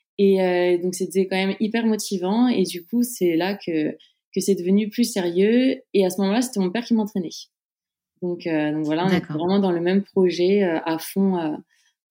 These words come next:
Speaker 1: pour, euh, pour que je réalise, euh, un peu, euh, mon rêve. Et, euh, et du coup, voilà, à partir de là, c'est devenu, euh, vraiment, euh, sérieux en triathlon. On peut pas dire que j'étais pro parce que j'étais encore très jeune, mais, euh, c'est là où j'ai commencé à vouloir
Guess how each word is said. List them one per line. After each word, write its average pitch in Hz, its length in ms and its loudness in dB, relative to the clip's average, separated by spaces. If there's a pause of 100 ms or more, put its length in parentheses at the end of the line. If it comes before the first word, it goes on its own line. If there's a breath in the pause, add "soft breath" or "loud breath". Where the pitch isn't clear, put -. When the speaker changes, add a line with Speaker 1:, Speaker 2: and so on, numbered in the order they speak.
Speaker 1:
pour, 170 260 -2
euh, 160 140 4
pour 151 260 -10
que 175 80 -4
je 156 80 -4
réalise, 175 360 0
euh, - 20 -2 (200)
un 151 140 0
peu, 180 160 0
euh, 151 200 2
mon 151 160 0
rêve. 247 300 0 (1160)
Et, 185 300 4
euh, 170 340 0
et 175 100 0
du 170 140 -6
coup, 208 120 -4
voilà, 185 240 2
à 156 40 -4
partir 170 300 -10
de 175 60 -2
là, 190 160 0
c'est 196 160 -4
devenu, 170 340 -6
euh, 156 100 -2
vraiment, 175 540 -6
euh, 156 220 -6 (500)
sérieux 180 420 -2
en 190 80 2
triathlon. 202 680 0
On 190 80 2
peut 180 160 0
pas 202 80 2
dire 220 100 0
que 220 80 0
j'étais 196 240 2
pro 233 340 0
parce 196 240 -2
que 170 260 -2
j'étais 165 240 -4
encore 156 260 -8
très 175 200 -8
jeune, 208 360 2
mais, 165 220 0
euh, 156 120 0
c'est 165 180 -4
là 185 240 2
où 175 160 2
j'ai 160 180 -2
commencé 156 420 -4
à 175 160 0
vouloir 156 500 -4